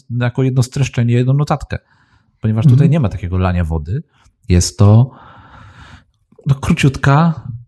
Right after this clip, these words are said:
Speaker 1: konkretna,
Speaker 2: Tak.
Speaker 1: e, książka na temat produktywności.
Speaker 2: Już ci dopowiem, jeżeli chodzi o ilość stron,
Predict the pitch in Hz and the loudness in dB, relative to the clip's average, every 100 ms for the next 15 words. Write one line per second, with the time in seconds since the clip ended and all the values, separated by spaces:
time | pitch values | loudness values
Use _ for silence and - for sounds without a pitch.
0 | _ - 156 - 120 - 113 123 151 143 | _ -2 -2 0 -2 0 0 0 0 0
1 | - - - 110 104 - 117 110 - 104 | -2 -14 -6 -2 -2 -2 -2 -2 -2 -2
2 | 104 101 - _ 110 101 - 98 85 - | 0 -2 -4 _ -2 -2 0 -2 -2 -4
3 | 123 - - - - - - _ - 156 | -8 -6 -6 -6 -8 -20 -20 _ -2 -2
4 | - 143 139 196 165 120 127 - - - | 0 0 0 0 -2 -2 -4 -10 -16 0
5 | 135 139 156 160 143 143 135 120 - - | 2 2 0 -2 -2 -2 -4 -6 -12 -8
6 | - 147 117 131 | -4 -2 -2 -2